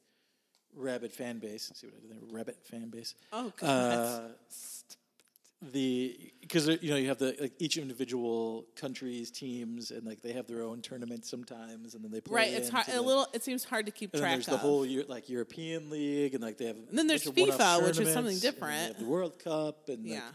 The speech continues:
Speaker 2: it's totally
Speaker 1: national
Speaker 2: different.
Speaker 1: teams, and, yeah, it's, um,
Speaker 2: I
Speaker 1: very
Speaker 2: was
Speaker 1: ea-, very easy to tr-, keep track of if you're a fan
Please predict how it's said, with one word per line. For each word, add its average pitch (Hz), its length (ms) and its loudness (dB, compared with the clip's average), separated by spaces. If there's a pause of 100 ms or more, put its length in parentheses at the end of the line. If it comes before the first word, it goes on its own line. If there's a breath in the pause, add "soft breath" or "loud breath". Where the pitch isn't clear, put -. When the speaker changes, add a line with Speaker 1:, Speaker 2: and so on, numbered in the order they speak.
(120)
Speaker 2:
it's - 220 -16
totally 170 340 -10
Speaker 1:
national 160 400 -2
Speaker 2:
different. - 60 -10
Speaker 1:
teams, 156 540 -8
and, 113 340 -8
yeah, 110 160 -14
it's, - 240 -12 (760 soft breath)
um, 120 560 -14 (180)
Speaker 2:
I 131 40 -16
Speaker 1:
very 180 120 6
Speaker 2:
was 180 100 4
Speaker 1:
ea-, 180 160 4
very 196 300 8
easy 175 200 4
to 156 80 4
tr-, - 160 -6
keep - 220 -6
track 123 320 -2
of 117 340 -4
if 131 220 -4
you're 110 140 -2
a 107 40 -6
fan 110 500 -6